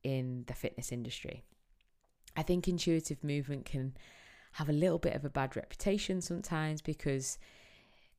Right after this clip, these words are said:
it can often feel like it's, I'm gonna use air quotes, but less structured, because exercise for people is normally quite structured um, and that can lead, unfortunately, to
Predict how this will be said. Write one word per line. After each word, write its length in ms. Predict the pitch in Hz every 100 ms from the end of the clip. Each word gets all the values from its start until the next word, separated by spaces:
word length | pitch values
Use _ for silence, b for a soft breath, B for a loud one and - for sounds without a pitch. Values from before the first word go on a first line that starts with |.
| _
it 220 | - - -
can 200 | 160 147
often 400 | 151 - 151 143
feel 520 | - - 143 139 135
like 480 | 135 131 131 - -
it's, 560 | - - - - - -
I'm 260 | - 135 131
gonna 180 | 139 147
use 200 | 139 131
air 180 | 135 135 -
quotes, 320 | 135 127 -
but 240 | 143 -
less 220 | 135 147 -
structured, 720 | - 156 - - 190 247 - B B B B B B -
because 600 | 151 - 151 147 139 - _
exercise 1000 | - - - - 165 - 131 127 131 135 -
for 80 |
people 480 | 131 139 131 - 131
is 160 | 131 131
normally 500 | 135 147 156 147 139
quite 480 | - - 127 - -
structured 880 | - - - - - - 127 120 - B B B B B -
um, 400 | 143 139 143 135
and 160 | 143 143
that 220 | 202 -
can 220 | 208 175
lead, 240 | 151 135 135
unfortunately, 760 | 131 147 127 - 131 - 131
to 500 | - - 131 131 131